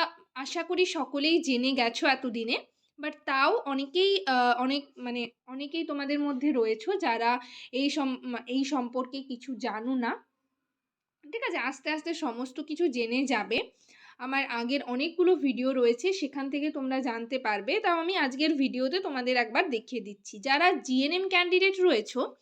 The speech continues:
তাদের দেখো, মাধ্যমিকে দশ, এইচএসে পঁচিশ, জিএনএম থ্রি ইয়ার্সের হয়ে থাকে, সেটাতে হচ্ছে পঁয়ত্রিশ, এক্সপিরিয়েন্সে দশ, ডিপ্লোমাতে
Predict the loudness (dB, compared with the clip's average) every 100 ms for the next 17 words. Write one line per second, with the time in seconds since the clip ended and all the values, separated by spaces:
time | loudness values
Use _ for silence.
0 | -20 -20 -20 -12 -6 -2 -2 0 0 0
1 | -2 0 0 0 0 0 4 2 4 2
2 | 2 2 -2 _ _ _ _ _ _ -8
3 | -6 0 0 2 0 0 -4 -4 -2 -2
4 | -4 -10 _ _ _ _ _ -10 0 2
5 | 4 2 0 2 4 6 4 2 2 4
6 | 4 2 -2 -2 -2 -2 -6 -4 -2 -2
7 | -2 -2 -4 _ -6 -6 -6 0 0 2
8 | -2 _ -20 -10 -8 -6 2 6 8 6
9 | 4 2 0 0 0 2 2 0 -6 _
10 | _ -8 -8 -2 -2 0 0 0